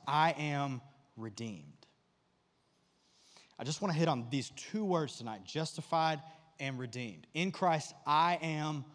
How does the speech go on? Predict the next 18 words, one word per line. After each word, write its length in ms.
redeemed. 500
Now, 120
the 60
reason 220
I 60
like 200
to 100
separate 680
justified 960
and 240
redeemed 640
is 100
because 280
justified 880
speaks 480
of 100
my 160
position 800